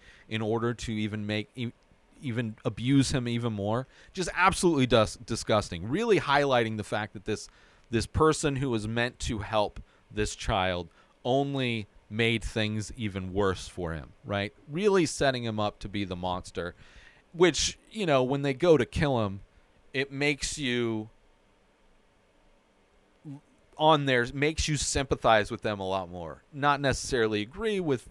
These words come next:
what they're doing, how they're going about it, but it's like, okay, you know, you don't have, it takes away the sympathy you might have because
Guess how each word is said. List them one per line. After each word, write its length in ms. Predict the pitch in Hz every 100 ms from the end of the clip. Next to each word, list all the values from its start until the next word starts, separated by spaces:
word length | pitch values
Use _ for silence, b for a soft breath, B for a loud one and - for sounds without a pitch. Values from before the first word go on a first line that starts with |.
| - -
what 220 | 127 117
they're 120 | 101
doing, 560 | 90 180 180 151 135 135
how 180 | - 120
they're 120 | 113
going 280 | 104 110 98
about 340 | 92 131 131
it, 140 | 117 101
but 160 | 110
it's 200 | 101 98
like, 180 | 113 104
okay, 460 | 110 - 156 131 117 b b b b b -
you 100 | 120
know, 100 | 107
you 180 | 110 127
don't 300 | 120 156 139
have, 600 | - 127 123 123 110 - - _ _ _ _ _ _ _ - 113 101
it 140 | 120
takes 360 | - 170 - 156
away 340 | 123 123 127
the 120 | 110
sympathy 460 | - 120 110 104 117
you 120 | 107
might 240 | 107 101
have 440 | - 110 101 95 -
because 400 | 101 107 95